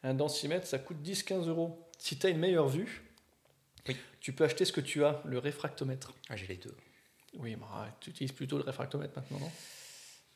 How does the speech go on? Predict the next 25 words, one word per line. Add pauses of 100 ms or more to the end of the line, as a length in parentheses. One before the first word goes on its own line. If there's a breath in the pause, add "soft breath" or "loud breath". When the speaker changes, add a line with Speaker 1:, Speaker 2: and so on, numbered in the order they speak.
(100)
Speaker 2:
Oui. (360)
Speaker 1:
Bon.
Speaker 2:
Mais,
euh, (560)
Speaker 1:
Donc,
réfractomètre,
qu'est-ce
que
c'est ?
Tu
Speaker 2:
Oui.
Speaker 1:
mets
ton
liquide
sur
une
surface
en
verre
que
tu
recouvres
d'une
autre
surface